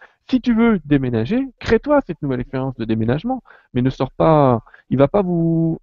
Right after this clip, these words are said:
il n'y a jamais d'ordre immédiat. Il n'y a rien qui ressemble à un ordre quand c'est, quand quelque chose est canalisé de manière la plus pure possible. »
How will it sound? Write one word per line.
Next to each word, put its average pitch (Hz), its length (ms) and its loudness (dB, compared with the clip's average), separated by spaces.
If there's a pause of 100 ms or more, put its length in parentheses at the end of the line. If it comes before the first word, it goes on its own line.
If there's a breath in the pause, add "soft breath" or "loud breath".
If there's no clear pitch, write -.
il - 80 2
n'y 135 40 4
a 143 40 -10
jamais 185 220 4
d'ordre 185 320 2
immédiat. 147 540 2 (320 soft breath)
Il - 40 -6
n'y 139 60 4
a 143 40 4
rien 185 380 2
qui - 120 -6
ressemble 170 420 -4
à 147 80 0
un 147 120 -2
ordre 175 320 -4
quand 135 140 -10
c'est, 131 320 -8
quand 135 140 -8
quelque 135 240 -8
chose 151 160 -8
est 135 40 -6
canalisé 123 440 -2
de 139 60 -4
manière 123 260 -2 (480)
la 120 120 2
plus 131 160 -4
pure 139 200 -2
possible. » 123 380 -4